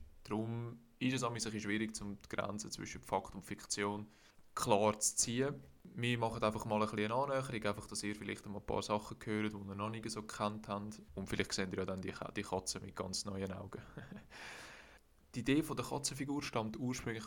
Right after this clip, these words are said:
aus Japan, wie schon gesagt. Genau, das ist eigentlich das Herkunftsland. Und wenn man die Katze so ein bisschen anschaut, das sind eigentlich Japan-, also Japanese Bobtail. Das ist so eine ganz spezielle Katzenrasse, die im sechzehnten Jahrhundert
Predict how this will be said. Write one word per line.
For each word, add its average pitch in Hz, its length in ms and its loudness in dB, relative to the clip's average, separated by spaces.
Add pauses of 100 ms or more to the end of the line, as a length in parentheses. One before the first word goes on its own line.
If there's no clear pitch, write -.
(100)
aus 104 220 0
Japan, 165 640 2
wie 120 160 -2
schon - 140 -4
gesagt. 131 380 2
Genau, 101 200 4
das 123 100 0
ist - 60 -2
eigentlich 104 140 2
das - 120 -2
Herkunftsland. 110 1600 0 (400)
Und 107 180 2
wenn 107 120 12
man 110 80 10
die 107 80 10
Katze 117 320 2
so 113 60 0
ein 107 40 0
bisschen 110 320 2
anschaut, 113 400 2 (380)
das - 320 8
sind 113 440 2
eigentlich 107 440 6
Japan-, 107 420 2 (140)
also 107 200 -2
Japanese 107 520 6
Bobtail. 117 680 4 (300)
Das 110 200 2
ist 104 120 6
so 107 80 2
eine 98 180 -2
ganz 98 240 -2
spezielle 101 420 -4
Katzenrasse, 110 840 0
die 101 540 -4
im 98 120 -4
sechzehnten 101 540 2
Jahrhundert 113 520 -4